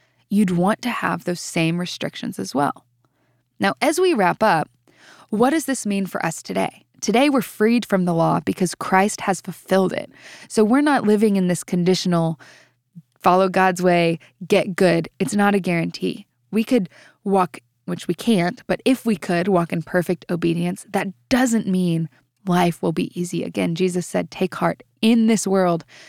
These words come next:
you will face tribulation. You will face trials. It will be hard. But take heart because I have overcome it." So for us today, how can we live differently because of what we read in Exodus twenty-two fifteen through chapter twenty-three?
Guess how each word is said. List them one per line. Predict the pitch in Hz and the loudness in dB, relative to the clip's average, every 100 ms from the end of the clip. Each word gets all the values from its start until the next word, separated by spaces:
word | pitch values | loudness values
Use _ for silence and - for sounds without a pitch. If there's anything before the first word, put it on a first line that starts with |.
| - | -4
you | 196 196 | 2 2
will | 180 190 | 2 2
face | 185 202 175 | 2 0 0
tribulation. | - 180 170 170 175 175 | -2 -4 -2 -2 -4 -4
You | 170 180 | -2 2
will | 202 202 | 2 2
face | - 185 | 0 -2
trials. | - - 165 165 - | -2 0 0 0 -4
It | - - | -12 -2
will | 190 190 | 2 2
be | 185 | 2
hard. | 170 170 160 165 - - - _ _ - | -2 -2 0 -2 -8 -20 -20 _ _ -12
But | - | -10
take | - 180 - | -2 -2 0
heart | 170 156 | 0 0
because | - - 175 - - | -4 -12 -12 -10 0
I | 180 170 165 170 - - | 2 2 0 -4 -10 -14
have | - 180 | -6 -4
overcome | 190 165 - - 135 | -4 -4 -6 -6 -4
it." | - - _ | -6 -10 _
So | - 220 | -2 -2
for | - 214 - | 0 -4 0
us | 202 262 - | 0 0 -2
today, | 302 190 - - _ _ _ _ | 0 0 0 -8 _ _ _ _
how | - 226 | 0 0
can | 247 269 | 2 0
we | 208 175 | 0 0
live | 170 185 226 214 | 2 4 4 2
differently | 233 - 175 - 180 180 202 | -2 -2 -6 -6 -4 -4 -4
because | 180 - - 196 196 | -4 -4 0 2 2
of | 202 | 0
what | 202 196 | 2 2
we | 226 | 2
read | 185 170 175 | 0 -2 -2
in | 185 | -2
Exodus | 165 - 170 170 - | -4 -4 -6 -6 -6
twenty-two | - 175 196 - | -6 -4 -2 -2
fifteen | 190 202 - - 170 170 _ _ _ _ | -2 -4 -6 -4 -2 -4 _ _ _ _
through | - 175 | -2 0
chapter | 165 160 175 | 0 0 -4
twenty-three? | - - - - 214 | -4 -6 -4 -8 -10